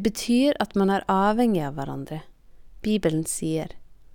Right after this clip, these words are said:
"For at det ikke skulle være splittelse i legemet, men at lemmene skulle ha den samme omsorg for hverandre." Gjensidighet er hjertets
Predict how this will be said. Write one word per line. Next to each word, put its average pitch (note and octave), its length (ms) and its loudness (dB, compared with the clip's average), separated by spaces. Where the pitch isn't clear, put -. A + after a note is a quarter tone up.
"For A3 240 4
at A3 100 2
det - 140 0
ikke - 320 -2
skulle F#3+ 320 0
være F#3 240 0
splittelse - 920 -4
i E3+ 60 0
legemet, F3 560 0
men G3 160 4
at - 100 -4
lemmene G#3 560 4
skulle F3 380 -4
ha G3+ 180 0
den F3+ 220 -2
samme F#3 480 -2
omsorg G#3+ 580 -2
for E3+ 220 -8
hverandre." D3 540 -8
Gjensidighet G3+ 1160 0
er F#3+ 100 2
hjertets - 640 -4